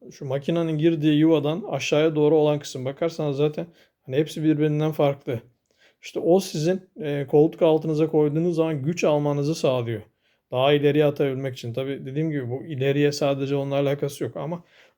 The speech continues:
e, size faydası var. Bu, bu ileriye atmada işte kamış önemli, makine önemli, misine önemli, kullanacağınız rapala önemli. Okumalarda bu güzel. Yani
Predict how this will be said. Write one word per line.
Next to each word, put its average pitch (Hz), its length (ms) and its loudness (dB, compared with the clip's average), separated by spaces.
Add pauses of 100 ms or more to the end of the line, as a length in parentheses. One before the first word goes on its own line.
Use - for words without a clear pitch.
(160)
e, 175 180 -8
size 156 280 0
faydası 151 540 0
var. 113 140 -2
Bu, 147 260 -4
bu 151 120 0
ileriye 151 340 4
atmada 147 380 -2
işte 151 300 -4
kamış 151 340 -2
önemli, 147 340 -2
makine 147 380 -2
önemli, 147 480 -2
misine 139 400 -4
önemli, 147 540 -2 (300)
kullanacağınız 143 760 0
rapala 147 340 0
önemli. 143 380 -4 (360)
Okumalarda 180 720 2
bu 175 80 -2
güzel. 175 360 2
Yani 147 400 -4